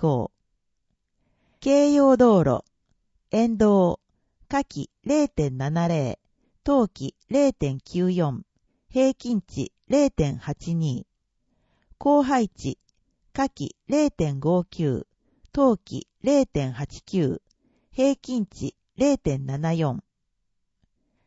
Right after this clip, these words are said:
環境基準、参考比較、いずれも三以下。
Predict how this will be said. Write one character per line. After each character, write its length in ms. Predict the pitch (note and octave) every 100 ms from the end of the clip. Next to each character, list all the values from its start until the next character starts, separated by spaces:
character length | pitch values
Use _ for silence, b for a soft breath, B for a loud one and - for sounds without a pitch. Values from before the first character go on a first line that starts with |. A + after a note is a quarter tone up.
| _ _ _
環 280 | - C#4+ C#4+
境 300 | - C#4 C#4
基 200 | - B3
準、 320 | F3+ B2 - - _ _ _
参 300 | - A3 A3+
考 240 | A3 G#3 G3
比 100 | -
較、 380 | D3 C#3+ - - _ _ _ _ -
い 100 | G#3
ず 140 | A#3
れ 140 | A#3 G#3+
も 220 | G3 - -
三 400 | - A3+ B3 A3+
以 80 |
下。 280 | G#3 C3+ -